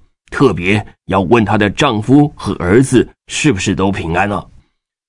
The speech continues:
基哈西就照着以利沙的话赶去迎接问候这个女主人。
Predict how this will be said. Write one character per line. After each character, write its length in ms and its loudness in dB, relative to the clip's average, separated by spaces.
基 160 4
哈 140 6
西 160 0
就 220 4
照 200 2
着 140 0
以 140 -4
利 180 0
沙 200 0
的 120 0
话 360 0
赶 200 0
去 180 0
迎 260 0
接 280 4
问 260 4
候 260 2
这 160 2
个 100 2
女 180 2
主 220 0
人。 200 0